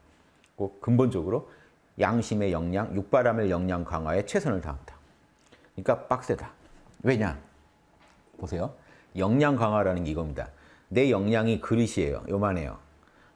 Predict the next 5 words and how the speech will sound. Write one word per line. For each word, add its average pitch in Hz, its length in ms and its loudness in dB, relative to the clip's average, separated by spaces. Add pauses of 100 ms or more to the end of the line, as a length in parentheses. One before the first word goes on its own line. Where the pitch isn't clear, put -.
요만한 143 460 4
그릇에 113 580 2 (920)
요만한 131 500 2
물건이 104 480 0 (400)
담기나요? 113 540 0